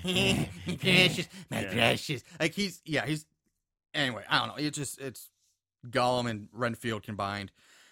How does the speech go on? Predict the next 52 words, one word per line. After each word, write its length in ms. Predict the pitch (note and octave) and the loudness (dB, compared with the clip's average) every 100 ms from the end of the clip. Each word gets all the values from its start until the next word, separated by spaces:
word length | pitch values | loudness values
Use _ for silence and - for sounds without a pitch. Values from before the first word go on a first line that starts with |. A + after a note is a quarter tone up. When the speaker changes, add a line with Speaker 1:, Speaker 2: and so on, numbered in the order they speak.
| _ _ _ | _ _ _
Speaker 1:
And 220 | D3 D3+ D#3+ | -4 -4 -2
meanwhile, 340 | F#3+ A#3+ A3 | -2 2 2
Moxie 560 | F#3+ G3+ B3+ - B3+ A#3 G3+ | 6 6 6 4 -2 2 2
is 120 | F3+ | 4
in 360 | F3+ F#3 F3 - _ | 4 4 0 -4 _
the, 220 | D#3 C3 - _ _ _ - | 0 0 -6 _ _ _ -4
uh, 220 | C#3 C#3 C3+ | 2 2 2
uh, 40 | |
uh, 260 | C3+ B2 C3 | 0 0 0
Dragstone's 480 | B2+ F#3+ G#3 G3 D#3+ | 8 8 8 2 0
office, 500 | C#3 D3+ D#3+ C3+ A#2 A#2+ | 2 4 4 2 -6 -4
and 100 | F#3 | -2
he 80 | A3+ | -2
takes, 200 | C#4+ C#4+ | -4 -4
like, 100 | A3+ | -2
a 80 | F#3 | -2
handful 720 | D#3 G#3 A#3+ - A#3+ A3+ A3 | 0 -2 -2 -4 -4 -4 -2
of, 180 | F3 D#3+ | -4 -4
of 120 | D#3 - | -6 -4
some 200 | A3 A3+ | -2 -2
stuff 380 | - G#3 F#3 | 0 4 4
from, 160 | - F3+ | 2 0
like, 140 | D3 | 0
a 60 | C#3+ | -2
small 280 | - F3 F3+ | -2 0 2
box 320 | D3+ D3+ D3+ | 4 4 2
on 40 | |
our 40 | C#3+ | 0
desk, 260 | C3+ C3 | 0 0
and 40 | B2+ | -2
he 60 | |
leaves. 320 | A2 A2+ F#2+ - | -4 -6 -8 -10
Yeah, 160 | D#3+ E3 | -6 -2
I 80 | F#3 | 0
don't 160 | A3+ G3+ | 0 -2
really 120 | G3 | -2
know 120 | F3 | 0
what 180 | C#3 D#3 | 2 2
it 80 | C#3 | 2
is, 240 | D#3 D3+ - - | 0 -2 -8 -8
Speaker 2:
And 140 | B2+ | -2
Speaker 1:
but 80 | F3 | 0
Speaker 2:
he 40 | |
even 140 | F#3 F3 | 2 0
Speaker 1:
take 80 | |
Speaker 2:
says, 220 | D3+ A#2 G2+ | 2 0 -2
"Let's 200 | A2+ - | -8 -6
see 340 | - A#2+ G2+ | -4 -4 -4
about 240 | E2+ D#2+ - | -6 -10 -12
this 420 | - G#2+ - - - _ _ _ _ _ _ | -10 -6 -4 -4 -8 _ _ _ _ _ _
Speaker 1:
Yeah, 300 | F3 G3 | 4 6
uh, 40 | C#3+ | 6